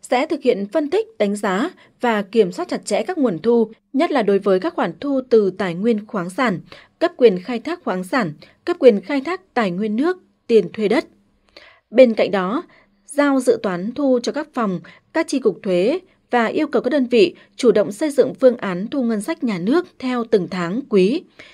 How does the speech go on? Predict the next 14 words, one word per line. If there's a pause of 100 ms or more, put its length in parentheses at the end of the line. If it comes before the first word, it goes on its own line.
(100)
chi
tiết
đến
từng
khu
vực, (240)
khoản
thu,
sắc
thuế, (280)
từng
đối
tượng
thu.